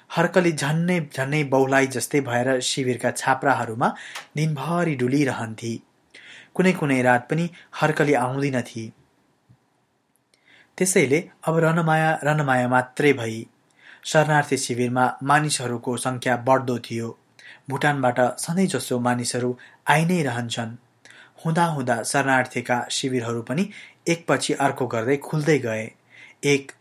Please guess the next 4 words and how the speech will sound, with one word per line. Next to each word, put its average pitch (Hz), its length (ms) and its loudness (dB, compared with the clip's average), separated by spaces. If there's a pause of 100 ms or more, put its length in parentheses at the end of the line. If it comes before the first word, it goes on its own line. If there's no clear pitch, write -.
(160)
दुई, 139 440 -2 (100)
तिन, 139 360 -6 (140)
चार, 139 400 2 (180)
पाँच। 123 460 -2